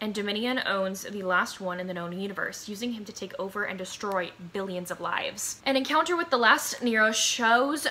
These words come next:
Nova her future. It's with him. She will stand by his side one day, her fingers laced through his, love and adoration in both of their eyes,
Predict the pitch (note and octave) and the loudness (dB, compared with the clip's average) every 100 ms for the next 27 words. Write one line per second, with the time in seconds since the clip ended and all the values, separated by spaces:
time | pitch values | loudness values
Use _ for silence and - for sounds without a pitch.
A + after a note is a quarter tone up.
0 | - A#3 G#3+ G#3+ A3 A3 - B3+ C#4 - | 2 6 6 4 0 -2 -2 0 0 0
1 | - A3+ - A#3+ - G#3 - G3 - F#3+ | -2 -4 -6 -6 -4 -6 -2 0 0 -6
2 | A#3 - - B3 C#4 - G#3 G3+ A3 B3 | -12 -6 -2 -2 -2 0 0 0 0 0
3 | B3 A#3+ G#3+ G3+ G3 F3+ F3 - G#3 - | 0 -2 2 2 2 -4 -4 -8 -10 -16
4 | - - A#3+ - B3 A#3+ C4 C4+ A#3 G#3 | -20 -14 -14 -6 -4 0 0 -2 -4 -6
5 | G#3+ - G3 G#3 F3+ - - G#3 G#3 A3+ | -6 -6 -6 -4 -4 -6 -6 0 0 0
6 | G#3+ G3 F#3+ F#3 - G3 F3+ F#3+ F3 D#3+ | -2 0 0 0 -4 -4 -6 -4 -4 0
7 | F3+ D#3+ G#2+ | -2 -2 -8